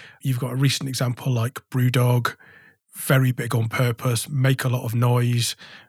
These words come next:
doing some really exciting, innovative things in the environmental space.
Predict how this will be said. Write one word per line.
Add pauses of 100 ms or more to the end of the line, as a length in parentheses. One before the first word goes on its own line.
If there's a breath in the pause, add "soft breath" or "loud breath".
(120)
doing
some
really
exciting,
innovative
things
in
the
environmental
space.